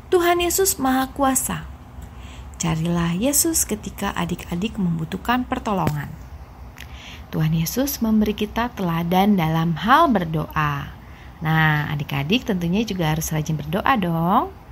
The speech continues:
Dengan berdoa, kita bisa membicarakan segala sesuatunya dengan Allah kita.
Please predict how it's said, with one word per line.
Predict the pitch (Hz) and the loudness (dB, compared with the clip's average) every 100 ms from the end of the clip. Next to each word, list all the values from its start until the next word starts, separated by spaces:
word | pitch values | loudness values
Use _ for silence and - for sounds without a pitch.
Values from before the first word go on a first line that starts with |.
| - - - - | -18 -18 -18 -12
Dengan | 151 156 160 | -4 -2 0
berdoa, | 160 156 160 - 240 277 311 - - - - | -2 -2 0 2 4 4 2 -4 -14 -14 -6
kita | 294 277 339 | -4 4 4
bisa | 277 277 - 294 | 4 0 0 2
membicarakan | 262 196 175 180 170 175 208 220 | 2 2 0 -2 -2 -2 -2 -4
segala | - 180 160 160 | -4 -2 -2 -2
sesuatunya | - - 165 156 160 160 175 | -4 -4 -4 -4 -2 0 0
dengan | 175 156 151 | 0 0 -4
Allah | - 147 147 - | -4 -4 -4 -8
kita. | 147 - 151 143 139 147 | -10 -4 -4 -2 -6 -10